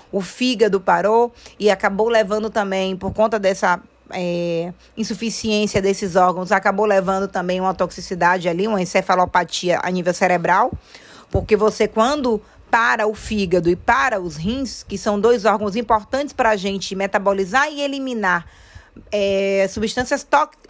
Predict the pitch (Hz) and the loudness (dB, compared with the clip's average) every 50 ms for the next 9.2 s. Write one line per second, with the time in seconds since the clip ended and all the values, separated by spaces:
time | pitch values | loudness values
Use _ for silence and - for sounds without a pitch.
0 | _ - - 240 277 269 - - - - 202 190 156 170 202 196 196 196 190 196 | _ 0 0 0 0 0 -6 -14 -8 -4 -4 -4 -4 -4 -2 -2 -2 -2 -2 -4
1 | 180 170 180 180 180 185 233 262 226 208 190 175 - _ - - - - 202 226 | -6 -6 -6 -6 -4 -4 -6 -6 -6 -6 -8 -8 -10 _ -20 -20 -14 -6 0 0
2 | 240 240 277 370 427 - 494 370 - 320 294 294 277 - 262 220 208 262 285 277 | 2 2 0 -2 -4 -4 -6 -4 -4 -4 -4 -4 -4 -6 -6 0 2 2 2 2
3 | 202 226 226 226 233 196 190 185 175 - - 214 214 240 294 320 254 196 175 170 | 2 2 2 2 2 -2 -6 -8 -8 -6 0 2 2 2 2 0 -4 -8 -12 -14
4 | - _ _ _ _ _ - - - 262 311 294 247 220 220 220 - - 554 605 | -18 _ _ _ _ _ -2 0 2 2 2 0 -4 -8 -8 -6 -6 -6 -4 -2
5 | 587 605 762 740 - - 262 277 285 285 - 262 240 240 240 240 - 240 226 220 | -2 -2 0 -2 -2 0 2 2 2 2 2 0 2 0 0 -2 0 0 0 0
6 | 214 214 202 202 - 202 190 190 185 - - 208 190 190 196 226 - - 269 277 | 2 2 0 0 0 0 -2 -2 -2 -2 -2 0 2 2 2 0 0 0 -2 -2
7 | 277 - - 302 294 269 - - 277 277 277 - - - - - - - - - | -2 -4 -10 -8 -8 -8 -8 -6 -6 -6 -8 -10 -16 -20 -20 -20 -18 -12 -4 2
8 | - 262 - - - 277 269 262 220 202 208 247 254 262 269 220 208 247 262 269 | 4 4 4 4 2 2 2 2 0 -2 -8 -8 -6 -6 -6 -6 -4 -4 -2 -2
9 | 269 269 269 | -2 -2 -4